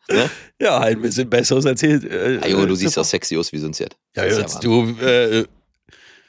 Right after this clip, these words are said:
Speaker 2: wenn ich eine Frau wäre, das weißt du ja.
Speaker 1: Ja, würd's mich
Speaker 2: Ich hätte dich
Speaker 1: gucken.
Speaker 2: an der Kette.
Speaker 1: Ah ja, komm. Komm, komm, komm.
Speaker 2: Direkt.
Speaker 1: Komm, komm, komm.
Speaker 2: Hein, wir sind, äh, zurück, äh, ob Back Black Friday.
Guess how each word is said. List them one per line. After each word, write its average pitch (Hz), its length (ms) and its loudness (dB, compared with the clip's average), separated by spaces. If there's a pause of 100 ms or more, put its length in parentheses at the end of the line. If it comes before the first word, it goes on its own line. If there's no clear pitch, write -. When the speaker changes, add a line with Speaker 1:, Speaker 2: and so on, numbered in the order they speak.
(120)
Speaker 2:
wenn 147 120 2
ich 180 240 2
eine 156 140 0
Frau 127 320 2
wäre, 127 140 6
das 120 180 2
weißt 113 240 2
du 101 40 -2
ja. 101 180 -6
Speaker 1:
Ja, 90 260 2
würd's 90 180 -4
mich 123 120 -4
Speaker 2:
Ich - 80 2
hätte - 160 2
dich 113 60 -2
Speaker 1:
gucken. 127 80 2
Speaker 2:
an 117 80 -2
der 117 80 -2
Kette. - 300 -4
Speaker 1:
Ah 87 100 2
ja, 80 360 2
komm. 82 220 -2 (400)
Komm, 98 180 0
komm, - 160 -2
komm. 170 140 0
Speaker 2:
Direkt. 175 340 -2 (140)
Speaker 1:
Komm, 76 180 -2 (140)
komm, - 200 -4
komm. - 160 -6 (140)
Speaker 2:
Hein, 143 240 2
wir 131 140 2
sind, 156 440 -2
äh, 135 520 4
zurück, - 580 -2 (1000)
äh, 123 220 4 (100)
ob 131 240 0 (800)
Back - 460 -4 (180)
Black 127 480 -6 (180)
Friday. - 680 -2